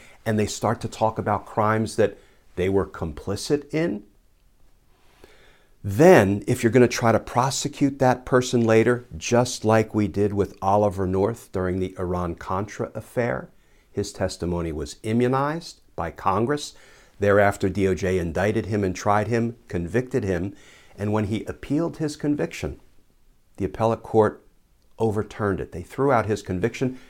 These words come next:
because the appellate court wasn't satisfied that that immunized testimony that he was forced to give to Congress wasn't used against him in some way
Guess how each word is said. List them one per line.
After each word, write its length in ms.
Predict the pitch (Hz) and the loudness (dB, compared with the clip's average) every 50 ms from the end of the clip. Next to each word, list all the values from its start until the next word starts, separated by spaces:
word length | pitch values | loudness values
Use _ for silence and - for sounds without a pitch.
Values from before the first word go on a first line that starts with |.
| - - - | -20 -12 -8
because 320 | 110 101 - 110 98 - | -6 -4 -2 -2 -2 -2
the 80 | 98 92 | -2 -4
appellate 360 | 90 - - 120 127 117 - | -4 -2 0 0 0 0 0
court 260 | - 123 113 - - | 0 0 0 0 2
wasn't 320 | 107 107 104 101 87 82 | 0 -2 -2 -2 -6 -6
satisfied 640 | - - 92 98 104 120 - - - 135 135 131 110 98 | -4 -2 -2 -2 -2 -2 -4 -4 -2 0 0 0 0 0
that 180 | 101 90 - | -2 -2 -2
that 220 | 95 90 92 - - | -2 -4 -4 -4 -8
immunized 760 | - 110 120 123 123 123 120 117 113 110 110 110 107 107 - - | -10 -4 -2 0 0 0 0 0 0 -2 -2 -4 -4 -6 -8 -6
testimony 720 | - 101 - - - 104 98 92 87 80 78 80 76 - - _ _ _ _ _ _ _ _ - | -4 -4 -4 -4 -4 -4 -2 -2 -2 -4 -6 -8 -12 -14 -16 _ _ _ _ _ _ _ _ -8
that 140 | 92 82 | -8 -6
he 80 | 82 101 | -4 -2
was 180 | 98 98 - - | -2 -2 -4 -4
forced 340 | - - 110 104 - - - | -2 2 2 2 0 -2 -8
to 60 | 95 | -6
give 240 | 85 98 101 98 - | -2 -2 -2 -2 -4
to 80 | - | -8
Congress 640 | - - 95 101 104 110 113 123 131 127 - - - _ _ _ _ _ - - - _ _ _ _ - | -10 -6 -4 -2 -2 0 0 -2 -2 -4 -6 -16 -20 _ _ _ _ _ -20 -20 -20 _ _ _ _ -14
wasn't 500 | - 95 98 113 135 - - 131 127 - | -8 -6 -4 -4 -2 0 0 0 0 0
used 340 | 117 117 120 117 - - 110 | 0 -2 -2 -2 -4 -6 -8
against 420 | 98 - 101 104 104 - - - | -6 -4 -2 -4 -4 -4 -6 -4
him 160 | - 101 101 | -4 -2 -2
in 240 | - - 98 98 92 | -2 -4 -6 -6 -6
some 400 | - - - - - - 196 190 | -6 -6 -6 -2 -2 -2 -2 -2
way 360 | 127 90 85 85 85 85 - | -2 -2 -2 -2 -4 -6 -8